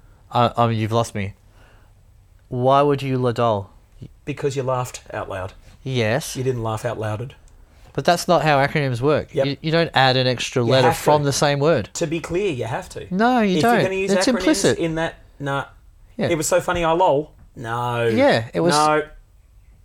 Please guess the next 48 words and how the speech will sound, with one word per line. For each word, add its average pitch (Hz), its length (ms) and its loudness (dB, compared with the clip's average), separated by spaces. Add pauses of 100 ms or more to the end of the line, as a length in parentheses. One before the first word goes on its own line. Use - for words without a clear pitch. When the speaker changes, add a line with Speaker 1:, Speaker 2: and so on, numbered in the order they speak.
Speaker 1:
You 180 180 2
don't 202 200 4
need 185 300 2
the 170 140 6
extra 151 260 0
letter 147 200 6
Speaker 2:
You 113 40 2
Speaker 1:
because 123 320 0
Speaker 2:
have - 100 -8
to. - 100 2
Speaker 1:
"it 170 120 2
was 170 180 4
so 160 220 4
funny 156 260 2
I 143 100 4
lol" 139 260 4
implies 139 540 2
it 139 80 0
was 123 120 -6
in 135 80 -4
the 123 80 -4
past. 123 400 0
So 123 160 0
then 131 160 0
you 131 140 -2
infer 131 520 0
the 120 180 2
laughed 123 520 2
instead 123 320 -2
of 113 120 -2
"I 117 200 -2
laugh." 113 460 0 (720)
Come 147 180 2
on, 117 140 2
Matthew. 92 400 -6
Speaker 2:
No. 87 220 -16 (480)
Speaker 1:
Yeah. - 160 -2 (420)
Speaker 2:
That 107 80 -16
doesn't 110 260 -14
Speaker 1:
I - 40 -4
mean, 143 120 2
I 139 80 6
don't 156 200 4
think 127 180 0
you 110 80 -4
should 113 180 -2
say 113 220 2
it. 98 120 -6